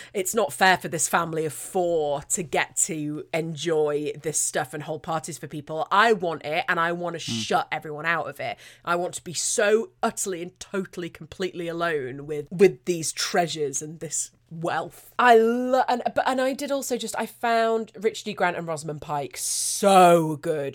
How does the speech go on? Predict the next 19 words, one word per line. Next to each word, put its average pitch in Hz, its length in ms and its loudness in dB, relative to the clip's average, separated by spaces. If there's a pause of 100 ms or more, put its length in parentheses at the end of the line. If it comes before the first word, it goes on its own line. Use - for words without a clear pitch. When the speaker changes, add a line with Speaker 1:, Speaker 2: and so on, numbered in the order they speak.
Speaker 1:
They 160 140 2
were 156 100 -4
so 151 1040 -2
good 143 440 -2
and 151 240 -4
funny. 143 760 -4
Speaker 2:
Rosamund 180 340 6
Pike 139 240 4
in 131 100 4
particular, 117 460 0
Speaker 1:
Yeah, 180 200 0
Speaker 2:
for 123 60 0
Speaker 1:
she's 185 200 0
Speaker 2:
me. - 80 -14
I - 20 -4
Speaker 1:
amazing. 135 380 -2
Speaker 2:
th-, - 100 -4
I 131 40 0
thought, 131 360 -2